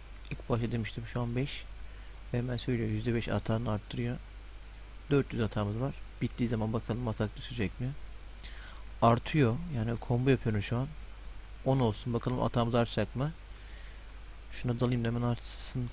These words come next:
combo. Devam. On oldu. Dört yüzdü.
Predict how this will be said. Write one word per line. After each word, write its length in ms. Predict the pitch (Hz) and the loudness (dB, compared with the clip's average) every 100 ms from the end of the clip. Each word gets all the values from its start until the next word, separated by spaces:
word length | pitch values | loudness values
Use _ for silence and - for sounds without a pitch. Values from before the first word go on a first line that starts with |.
| - | -2
combo. 380 | 110 113 131 160 160 - - - - - - - - - - - - - - - - - - - - - - - - - - - - | 0 2 0 0 -6 -10 -10 -12 -10 -10 -10 -10 -10 -12 -12 -12 -12 -12 -12 -12 -10 -12 -12 -12 -12 -12 -12 -12 -10 -10 -10 -10 -2
Devam. 300 | 123 117 117 165 - - - | 2 2 0 -2 -8 -10 0
On 120 | 151 | 4
oldu. 340 | 127 110 117 160 - - - | 4 4 2 -2 -4 -10 2
Dört 280 | 135 123 - | 4 4 0
yüzdü. 300 | 110 123 | -2 -2